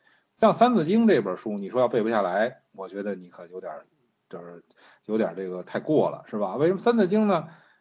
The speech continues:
呃，编成三个字儿，三个字儿的歌诀，非常好念，是吧？呃，非常好背啊。你说连这都背不下来，那我觉得就遗憾了。但是关键是什么呢？我们怎么背啊？我再跟大家讲，因为我们现在，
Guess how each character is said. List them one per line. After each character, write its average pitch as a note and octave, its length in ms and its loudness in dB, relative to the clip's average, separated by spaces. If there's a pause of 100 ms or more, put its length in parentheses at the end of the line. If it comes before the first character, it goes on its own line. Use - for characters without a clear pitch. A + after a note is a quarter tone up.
(120)
呃， C#3+ 400 6
编 D#3 200 6
成 G#3 120 4
三 A3 220 4
个 A3+ 80 6
字 G#3+ 60 6
儿， D#3 100 4
三 G3 160 0
个 G3+ 80 0
字 F#3+ 60 4
儿 C#3+ 80 4
的 A#2+ 60 0
歌 F#3+ 220 6
诀， C3+ 240 0
非 A3 200 0
常 E3 180 2
好 E2+ 300 -4
念， G#2 240 -8 (200)
是 - 60 -8
吧？ A#2 300 2 (480)
呃， A2 420 0
非 G3+ 140 4
常 F#3 160 4
好 G2+ 140 -2
背 G2+ 240 -4 (540)
啊。 F#2+ 360 -8
你 G#2 80 -10
说 E3 120 6
连 G3 140 2
这 G3+ 160 4
都 A2+ 80 2
背 G2+ 140 2
不 F#2+ 40 -4
下 F#2 80 -4
来， D#2+ 360 -6
那 F2+ 80 -14
我 D#2 140 -14
觉 D2+ 120 -20
得 D2+ 80 -20
就 D#2 180 -18
遗 D#2 160 -20
憾 D#2+ 180 -16
了。 - 100 -20 (420)
但 A#3 160 10
是 G3 80 8
关 C4 240 6
键 A3 120 6
是 D3+ 100 4
什 C3+ 100 2
么 C#3+ 60 0
呢？ D#3 80 2
我 C3 80 4
们 F#3 100 0
怎 F#2+ 140 0
么 E2 80 -12
背 E3+ 300 0 (200)
啊？ A2+ 200 -4
我 G#2 140 -4
再 A2+ 180 0
跟 A#2+ 180 -4
大 A2 80 2
家 G#2 120 2
讲， E2+ 260 -10
因 G#3+ 200 4
为 G3+ 80 6
我 G#2+ 60 2
们 A2 140 -4
现 E3 140 0
在， C3+ 300 2